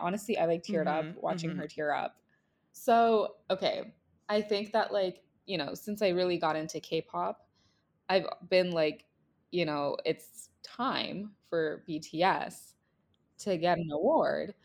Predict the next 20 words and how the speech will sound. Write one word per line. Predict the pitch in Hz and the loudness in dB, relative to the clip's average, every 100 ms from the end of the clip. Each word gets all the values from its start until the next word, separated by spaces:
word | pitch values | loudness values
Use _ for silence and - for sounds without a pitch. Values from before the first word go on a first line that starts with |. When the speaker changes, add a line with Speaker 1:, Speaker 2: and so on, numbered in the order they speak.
| _ - | _ -6
Speaker 2:
Right? | 196 226 339 427 - | -4 -2 -4 -6 -4
Speaker 1:
And | 240 240 240 233 226 - - | 0 4 4 4 0 -8 -12
<sighs> | 240 - - - - | -10 -10 -12 -10 -2
B | 370 | -2
T | - - | -4 -10
S, | 254 247 233 - - | -8 -6 -8 -10 -6
I | 269 | 0
don't | 269 196 | 2 2
know, | 180 180 185 185 185 165 - _ - | 2 4 6 6 4 0 -4 _ 2
they've | 233 226 | 2 2
really | 190 185 196 190 190 185 | -2 2 4 6 4 6
<laughs> | |
been | 190 240 269 | 4 4 2
trying | - - 226 240 240 247 262 262 | 0 0 2 4 4 4 0 -2
to | 277 | 0
get | 208 208 202 | 2 2 4
a | 214 | 2
Grammy | 208 196 208 202 | 2 2 2 -2
too. | 220 220 | 0 2
Like, | 196 170 | 2 0